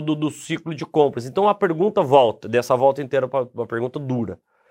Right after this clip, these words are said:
Quando que eu devo começar a entender esse ciclo de compras do cliente?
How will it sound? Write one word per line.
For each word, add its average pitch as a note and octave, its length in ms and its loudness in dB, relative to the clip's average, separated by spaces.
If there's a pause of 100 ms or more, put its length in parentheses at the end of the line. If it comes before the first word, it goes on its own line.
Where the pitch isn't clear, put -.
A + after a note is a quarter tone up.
(320)
Quando D#3+ 520 4
que - 120 -10
eu G#2 80 -6
devo G2 360 -8
começar G#2+ 520 -6
a A2+ 80 -2
entender A#2+ 800 2
esse A2 240 -8
ciclo A#2 440 -10
de G#2+ 120 -12
compras C#3 640 2
do A#2+ 80 -4
cliente? C#3 580 -2